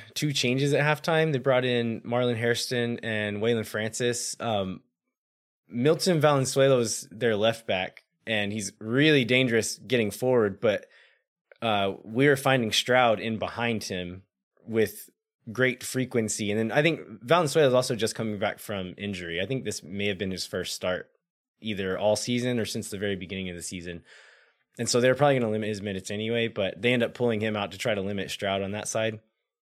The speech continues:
Uh, just after that,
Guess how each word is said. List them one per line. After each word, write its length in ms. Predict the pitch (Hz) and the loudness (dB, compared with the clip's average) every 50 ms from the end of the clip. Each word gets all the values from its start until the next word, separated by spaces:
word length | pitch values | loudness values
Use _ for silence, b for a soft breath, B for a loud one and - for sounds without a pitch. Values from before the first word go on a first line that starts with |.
| _ _ _ _ _ _ _ _ _ _ _ _ _ _ - | _ _ _ _ _ _ _ _ _ _ _ _ _ _ -2
Uh, 260 | 117 113 110 104 104 | 0 2 2 2 2
just 340 | 98 - 139 143 139 139 - | 2 2 2 2 2 0 -2
after 380 | 107 110 120 120 - - 120 110 | 0 2 2 2 0 -2 -6 -2
that, 420 | 95 104 98 98 95 - - - | 0 0 0 0 0 -4 -6 -12